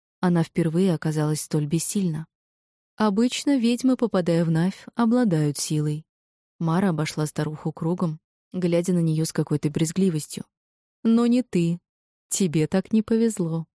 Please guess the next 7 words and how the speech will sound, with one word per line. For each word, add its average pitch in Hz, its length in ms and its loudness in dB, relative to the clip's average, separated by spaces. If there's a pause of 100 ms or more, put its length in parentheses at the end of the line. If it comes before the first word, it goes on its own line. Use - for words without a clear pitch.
(760)
«Отпусти 208 440 -2
меня 220 200 4
назад!» 220 460 0 (500)
Агнешка 170 500 2
опустилась 160 520 -2
на 165 80 -2
колени. 165 460 0